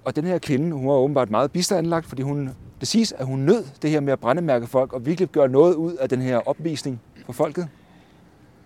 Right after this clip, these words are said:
Og når man tænker tilbage på, at henrettelser, øh, skete for kvinder, der slog deres spædbørn ihjel, så er det ret underligt at tænke på, at både Johan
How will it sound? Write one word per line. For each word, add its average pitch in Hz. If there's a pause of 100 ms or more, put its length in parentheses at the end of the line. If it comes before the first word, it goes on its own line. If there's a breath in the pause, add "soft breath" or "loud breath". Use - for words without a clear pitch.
(960 soft breath)
Og 139
når 143
man 143
tænker 151
tilbage 185
på, 165
at 139
henrettelser, 135
øh, 117
skete -
for 139
kvinder, 135
der 123
slog 107
deres 104
spædbørn 120
ihjel, 92 (840)
så -
er -
det 165
ret 190 (640)
underligt 165
at 151
tænke 151
på, 147
at 127
både 147
Johan 156